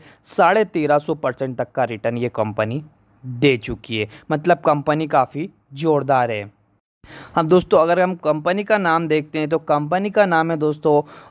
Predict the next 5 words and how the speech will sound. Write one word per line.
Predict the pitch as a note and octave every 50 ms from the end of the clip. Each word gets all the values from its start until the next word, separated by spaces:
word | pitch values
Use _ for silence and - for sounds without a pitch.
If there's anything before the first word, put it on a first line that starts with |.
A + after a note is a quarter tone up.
| - F#3
Oracle | G3 G#3 G#3 A#3 F#3 - F3+ D#3+ D#3+ D#3 D3+ D3+ - _ _ _ - -
फाइनेंस | - - G3 G3 G3 G#3 A3 A3 G#3+ G3+ G#3 A3 G#3 - -
सर्विस | - - G3+ F#3+ G3 G3+ G3 F3+ F3+ F3+ F3+ F3 - -
सॉफ्टवेयर | - - F3 D#3+ E3 D#3+ - G3+ E3+ D#3 D#3 D3+ D3+ E3+ F3+ - _ _ _ - -
लिमिटेड। | D3 D3 C#3+ C#3 C#3 C#3 C3+ C3 B2+ A#2+ B2+ B2 A#2